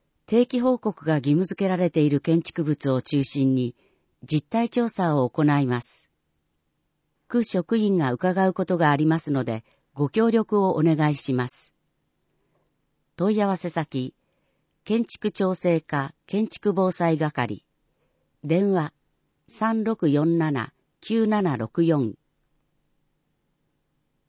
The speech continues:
十、四十代からの私の心と体。更年期は人生のターニングポイント。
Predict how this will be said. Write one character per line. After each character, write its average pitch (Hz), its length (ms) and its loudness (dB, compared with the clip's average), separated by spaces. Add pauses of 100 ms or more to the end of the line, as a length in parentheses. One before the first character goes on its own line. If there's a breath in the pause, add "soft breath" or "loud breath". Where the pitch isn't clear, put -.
(140)
十、 165 460 -2 (840)
四 214 260 2
十 277 180 2
代 202 240 2
か 143 160 -4
ら 147 140 0
の 117 240 -4 (120)
私 226 440 -2
の 226 120 0
心 240 400 0
と 139 140 -2
体。 123 540 -2 (840)
更 247 220 2
年 254 240 4
期 196 100 -4
は 160 160 2
人 233 240 0
生 175 240 2
の 131 160 2
タ 175 220 -2
ー 214 60 0
ニ 226 160 2
ン 220 40 2
グ 202 160 0
ポ 180 180 2
イ 147 100 6
ン 131 40 2
ト。 117 300 -6